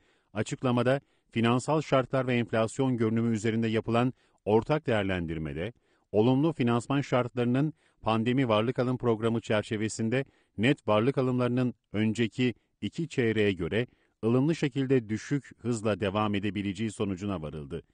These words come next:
ifadeleri kullanıldı. Daha önceki metinlerde olduğu gibi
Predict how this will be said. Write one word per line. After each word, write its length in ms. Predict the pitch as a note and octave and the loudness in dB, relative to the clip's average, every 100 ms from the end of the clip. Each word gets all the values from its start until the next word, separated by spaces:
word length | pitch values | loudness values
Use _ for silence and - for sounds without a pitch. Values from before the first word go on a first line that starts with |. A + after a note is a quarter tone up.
| _ _ | _ _
ifadeleri 560 | G2 G2 F#2 F2 F2 F2 | -6 -2 -2 -2 -4 -6
kullanıldı. 580 | - E2+ E2+ E2+ E2 F#2+ _ _ _ - - | -6 -6 -6 -6 -6 -10 _ _ _ -14 -2
Daha 220 | A2+ D#3+ | 2 2
önceki 400 | E3+ C#3+ D3 D3 | 2 0 0 0
metinlerde 540 | C#3 C#3 C3 C3 A#2+ | 0 0 0 0 0
olduğu 320 | A#2+ A2+ B2+ C#3+ | 0 0 0 -2
gibi 320 | G#2 D#2 | -2 -4